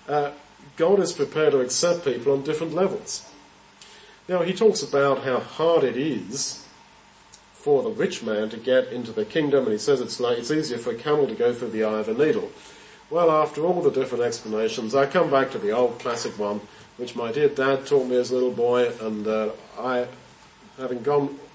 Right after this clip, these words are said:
through a whole load of, uh, different expositions and ideas, I come back to it. The needle gate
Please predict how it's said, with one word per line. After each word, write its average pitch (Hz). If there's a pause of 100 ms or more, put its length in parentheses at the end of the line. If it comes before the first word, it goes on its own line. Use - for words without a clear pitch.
(180)
through 147 (240)
a 127
whole 160
load 160
of, -
uh, 104 (460)
different 143
expositions 131
and 117
ideas, 123
I 127
come 131
back 110
to 98
it. 87 (720)
The 131
needle 165
gate 143